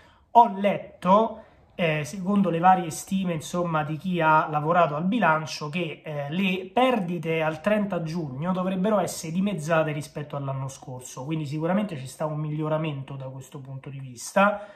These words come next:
si sta lavorando bene dal punto di vista economico, quindi qualcuno sta aiutando, ecco, dal punto di vista economico, però, eh, comunque c'è un problema,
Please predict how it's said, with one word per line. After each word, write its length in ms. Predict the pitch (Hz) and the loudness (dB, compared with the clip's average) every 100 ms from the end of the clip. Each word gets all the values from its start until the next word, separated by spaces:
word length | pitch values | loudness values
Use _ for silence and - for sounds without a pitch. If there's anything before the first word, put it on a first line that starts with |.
| - _ | -20 _
si 140 | - - | -20 -16
sta 200 | - 160 | -4 -2
lavorando 560 | 147 147 156 156 151 | -2 0 0 0 -2
bene 300 | 147 165 165 | -2 0 0
dal 120 | 147 135 | -2 -6
punto 280 | 151 147 | -10 -8
di 80 | 147 | -8
vista 280 | 147 143 - | -8 -8 -10
economico, 540 | 147 202 208 151 135 | -2 4 4 2 -4
quindi 300 | 135 147 139 | -12 -12 -12
qualcuno 440 | 131 139 - 175 151 | -10 -10 -8 -6 -6
sta 500 | - 156 151 139 - - - _ - | -8 -2 -2 -2 -8 -20 -20 _ 0
aiutando, 800 | 175 165 165 190 151 139 135 143 | 0 0 4 4 4 -2 -8 -4
ecco, 280 | 151 - 143 | -4 -4 -10
dal 140 | 139 | -10
punto 220 | 180 156 | -8 -8
di 60 | 151 | -8
vista 200 | 156 285 | -6 0
economico, 340 | 254 160 175 | 0 2 0
però, 500 | 226 175 180 175 - _ _ _ _ _ - - - | 2 4 4 0 -12 _ _ _ _ _ -12 -10 0
eh, 320 | 180 160 156 | 4 4 2
comunque 560 | 226 208 254 254 208 | 4 4 4 4 4
c'è 140 | 185 175 | 4 4
un 140 | 165 | 2
problema, 600 | - 139 175 208 151 131 | 0 -2 4 6 6 -2